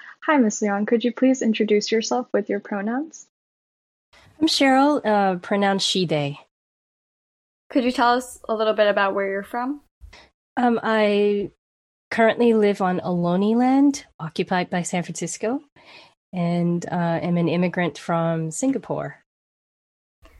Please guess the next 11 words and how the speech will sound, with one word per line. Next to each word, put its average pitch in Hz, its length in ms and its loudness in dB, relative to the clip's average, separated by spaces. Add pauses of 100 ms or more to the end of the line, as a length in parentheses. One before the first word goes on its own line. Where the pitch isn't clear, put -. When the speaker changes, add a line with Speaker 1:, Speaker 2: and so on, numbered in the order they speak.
(220)
Speaker 3:
So 247 260 2
what 262 220 4
inspired 220 640 2
you 202 160 -4
to - 120 -20
become 220 200 -6
a 208 100 -6
marriage 220 480 0
and 208 180 -6
family 208 480 -4
therapist? - 760 -10